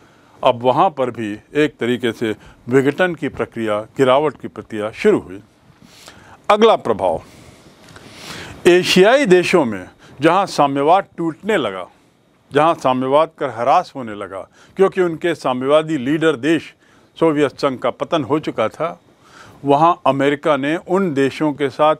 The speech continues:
मधुर संबंध बनाने का प्रयास किया। और क्यों ना करता, क्योंकि उसे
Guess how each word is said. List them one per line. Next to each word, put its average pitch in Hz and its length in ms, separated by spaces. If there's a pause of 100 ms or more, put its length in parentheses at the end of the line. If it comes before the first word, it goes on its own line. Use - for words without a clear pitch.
मधुर 143 400
संबंध 151 500
बनाने 120 420
का 131 140
प्रयास 110 500
किया। 90 320 (840)
और 175 140 (100)
क्यों 262 180
ना 247 100
करता, 107 400
क्योंकि 185 300
उसे 185 240